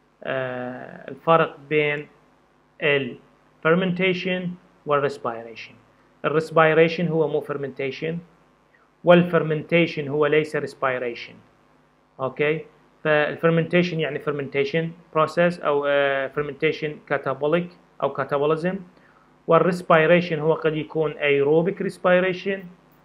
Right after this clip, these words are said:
or anaerobic respiration. فهنا راح نحكي على الجلايكولايسيس، وراح نحكي على ال،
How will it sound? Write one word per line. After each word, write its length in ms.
or 440
anaerobic 880
respiration. 720
فهنا 720
راح 180
نحكي 220
على 140
الجلايكولايسيس، 960
وراح 420
نحكي 260
على 140
ال، 160